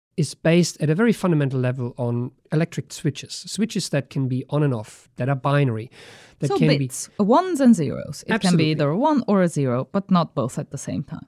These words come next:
Speaker 1: This is where qubits, quantum bits come in, which are not either zero or one, but can exist in multiple states at the same time.
Speaker 2: So what quantum computing does is really take advantage of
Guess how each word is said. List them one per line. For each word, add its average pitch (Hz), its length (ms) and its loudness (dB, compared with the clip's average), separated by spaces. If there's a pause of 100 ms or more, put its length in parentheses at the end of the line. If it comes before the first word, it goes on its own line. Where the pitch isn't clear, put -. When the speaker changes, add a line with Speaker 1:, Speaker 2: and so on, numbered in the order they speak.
Speaker 1:
This 240 160 0
is 240 160 0
where 151 380 4 (180)
qubits, 135 600 0
quantum 170 440 2
bits 120 380 -6
come 117 260 -6
in, 135 260 -2
which 165 560 -2 (340)
are 180 100 0
not 262 180 0 (160)
either 143 280 4
zero 127 440 2
or 123 180 -2
one, 120 280 -2
but 139 180 -4
can 170 380 2 (340)
exist 147 540 0
in 143 260 4 (200)
multiple 156 460 2
states 127 460 0
at 120 140 -8
the 113 80 -4
same 117 300 0
time. 107 400 -2 (640)
Speaker 2:
So - 160 -4
what 240 240 -2
quantum 320 380 2
computing 185 500 0
does 156 320 -2
is 147 180 -4
really 214 420 2 (340)
take 185 240 -2
advantage 160 600 0 (100)
of 151 480 -6